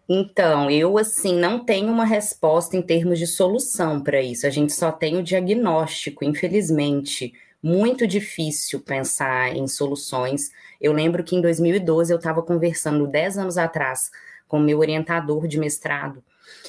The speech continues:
É, e eu venho de família evangélica, não neopentecostal, mas evangélica. E eu lembro, eu já não, não era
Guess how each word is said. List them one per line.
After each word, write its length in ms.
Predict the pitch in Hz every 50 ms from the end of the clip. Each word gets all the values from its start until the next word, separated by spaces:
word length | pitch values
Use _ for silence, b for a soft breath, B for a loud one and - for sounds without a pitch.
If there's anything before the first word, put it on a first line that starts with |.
| B B B
É, 240 | 139 135 131 131 127
e 180 | 143 139 147
eu 160 | 156 170 190
venho 320 | 175 165 170 170 196 226 226
de 140 | 180 180 170
família 560 | - 185 165 160 156 147 151 156 175 180 -
evangélica, 640 | 175 165 196 208 214 214 165 139 127 127 - - 143
não 220 | 147 160 180 208
neopentecostal, 1000 | 202 185 185 180 180 190 180 - 185 196 196 202 202 202 - - 147 143 135 135
mas 180 | 143 143 139
evangélica. 880 | 151 147 147 170 185 180 143 143 143 139 135 127 127 - - 135 - -
E 480 | - 156 151 151 151 151 143 139 135 135 -
eu 140 | 151 156 160
lembro, 640 | 156 156 160 185 208 208 190 165 143 135 127 123 127
eu 80 | 131 131
já 160 | 135 151 160
não, 300 | 175 190 190 175 151 143
não 360 | - 147 143 143 139 139 135
era 400 | 127 123 123 120 131 127 123 120